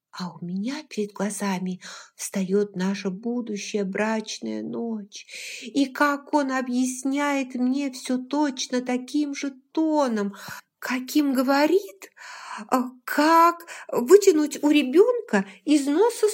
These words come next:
сопли при помощи особого устройства или как правильно свести вместе кожу, которую нужно сшить".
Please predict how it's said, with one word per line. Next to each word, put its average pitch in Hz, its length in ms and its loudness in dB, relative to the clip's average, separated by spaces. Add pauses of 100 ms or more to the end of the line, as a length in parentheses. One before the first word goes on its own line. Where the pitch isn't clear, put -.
(100)
сопли 294 420 6
при 254 180 4
помощи 277 500 2
особого 262 520 0
устройства 254 840 0 (340)
или 339 400 8
как 339 300 4 (260)
правильно 359 600 6
свести 277 680 4 (140)
вместе 262 600 2
кожу, 381 480 6
которую 247 480 2
нужно 415 340 2
сшить". - 680 -2